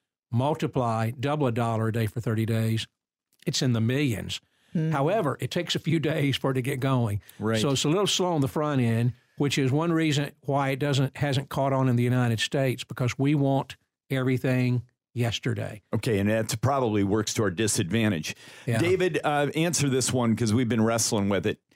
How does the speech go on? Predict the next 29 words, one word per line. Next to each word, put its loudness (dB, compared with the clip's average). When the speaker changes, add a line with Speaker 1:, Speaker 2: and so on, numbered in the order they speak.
Speaker 3:
Give 0
us 0
your 0
best 0
shot 0
at -4
this. 0
What 0
is 0
a -2
disciple? 0
If -4
we're 0
called 0
to, 2
and 0
I'm, 2
I'm 0
intrigued 0
with 0
this 0
'cause -2
we're 2
measuring 2
nickels 0
and 4
noses 0
in 0
America, 0